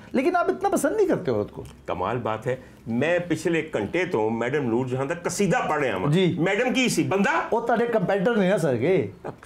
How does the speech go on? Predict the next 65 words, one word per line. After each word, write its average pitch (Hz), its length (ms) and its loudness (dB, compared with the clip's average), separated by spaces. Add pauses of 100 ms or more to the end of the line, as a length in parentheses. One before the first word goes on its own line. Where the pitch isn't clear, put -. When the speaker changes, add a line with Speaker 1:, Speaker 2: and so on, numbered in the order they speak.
Speaker 2:
सर 139 100 -4
फिर 156 140 0
ए 165 200 -2
कहो, 170 420 0
कदी 160 140 2
कहंदे 175 240 2
हो 190 60 2
मिसोजिनिस्ट, 131 540 -2 (260)
कदी 165 120 2
कहंदे 175 220 0
हो 202 100 0
कलीग्स 170 340 0
की 190 60 4
इज्जत 156 220 2
नहीं 175 80 0
करते। 131 360 -2
Speaker 1:
हाँ 151 140 0
Speaker 2:
तू 143 60 2
Speaker 1:
जी। 135 100 2
Speaker 2:
चाहना 240 360 0
की 196 200 -2
है, 262 80 2
टिक 254 340 -2
किसे 220 180 2
पासे? 190 480 -2 (200)
अज़मा 165 280 2
बुखारी 185 380 0
जरूर 196 220 4
तेरे 190 160 2
अंदर 185 180 2
आ 147 140 2
गई 156 120 0
है, 175 100 2
समझ 170 240 2
आई 180 120 2
मेरी 262 180 2
गल 226 180 2
दी? 190 100 0
Speaker 1:
मैं 175 80 2
उनकी 185 240 2
बहुत 196 240 4
इज्जत 208 240 2
करता 160 240 0
हूँ। 117 100 -2 (100)
Speaker 2:
तदे 170 200 2
तो 214 120 0
तू 208 100 4
उन्होंने 214 180 4
अपना 202 180 0
आइडियल 170 240 2
बनाया। 247 320 2
Speaker 1:
<laughs> - 480 2
Speaker 2:
हाँ, 214 260 2
बिल्कुल 233 280 0
उनकी 175 200 2
लगी 180 280 2
हो 277 140 4
रही 226 120 2
है 208 80 2
अज़मा, 175 280 2
Speaker 1:
तो 240 160 2
दादा 254 260 2
Speaker 2:
खूब 285 260 2
आई 262 140 0
है। - 280 -2